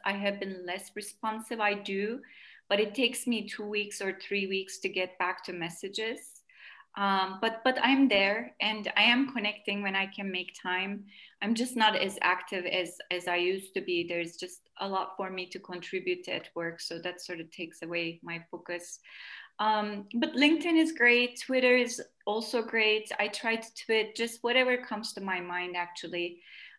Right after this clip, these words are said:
uh, on a regular basis. So it's not one of those big and flashy, uh, Twitter walls, but if people are just looking for inspiration from now and then, I would also welcome,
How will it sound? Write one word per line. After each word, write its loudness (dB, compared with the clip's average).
uh, 4
on 0
a 2
regular 4
basis. -2
So -2
it's -6
not 0
one -2
of -6
those -2
big -2
and -6
flashy, -2
uh, 0
Twitter 4
walls, 2
but -2
if -4
people 2
are 6
just -4
looking -4
for 0
inspiration 0
from -4
now 2
and -4
then, 4
I 4
would -4
also -4
welcome, -6